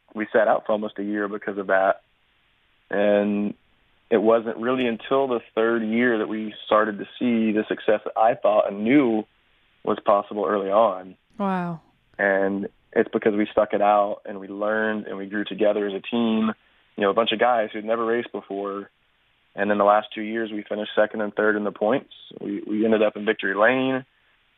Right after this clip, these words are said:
Speaker 1: for the first time. And
Speaker 2: Wow.
Speaker 1: to go from, I mean, literally just a dream to living
Speaker 2: Reality,
Speaker 1: it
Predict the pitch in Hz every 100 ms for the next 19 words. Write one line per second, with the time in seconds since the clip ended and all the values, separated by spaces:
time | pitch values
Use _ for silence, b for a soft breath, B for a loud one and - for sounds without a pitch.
0 | _ 123 - 127 123 - 123 127 127 127
1 | - - 104 104 104 104 104 - 139 160
2 | 156 151 160 _ _ _ _ _ _ _
3 | _ _ _ _ 120 113 123 127 120 110
4 | 107 104 110 _ _ _ _ _ _ -
5 | - 110 113 139 151 113 113 104 101 110
6 | 135 117 107 104 - 107 104 104 104 98
7 | _ _ _ 101 131 185 196 107